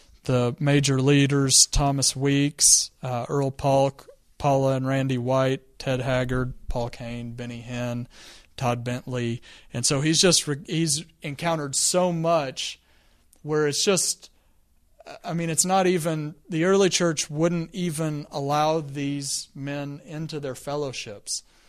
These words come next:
And yet, these are the men leading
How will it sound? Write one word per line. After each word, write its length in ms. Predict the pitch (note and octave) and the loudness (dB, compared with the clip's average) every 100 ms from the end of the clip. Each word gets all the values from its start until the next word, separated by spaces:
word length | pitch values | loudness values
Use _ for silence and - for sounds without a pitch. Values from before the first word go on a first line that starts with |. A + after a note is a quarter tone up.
| _ _ _ _ - | _ _ _ _ -10
And 240 | C3 C3 | -6 -4
yet, 420 | C#3 D3 D3 - - F#4+ | 0 0 0 -4 -14 -14
these 400 | C#3 C#3+ E3+ D#3+ | -6 -2 0 2
are 140 | D3+ | 0
the 100 | C#3 | 0
men 460 | C#3 C#3 C3+ C3 C#3 - | -4 -4 -4 -6 -8 -8
leading 800 | C#3 E3+ F#3+ D#3+ C3 A#2+ B2 | -4 -2 0 -2 -6 -10 -12